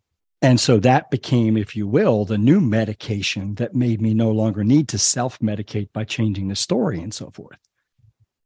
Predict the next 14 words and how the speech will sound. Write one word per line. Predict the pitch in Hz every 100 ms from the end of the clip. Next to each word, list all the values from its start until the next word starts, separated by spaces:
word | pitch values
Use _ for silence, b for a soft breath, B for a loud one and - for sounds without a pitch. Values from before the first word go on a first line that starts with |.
| _ _ _
Um, | 147 127 117 - _ _ _ _ _ _ -
and | 190
I | 202
was, | 196 151 - -
again, | - 143 226 214
I | 113
was | 117
back | - 123 143
on | 165 160
the |
success | 151 151 - 185 -
track. | 190 -
Look, | 208
I, | 185 311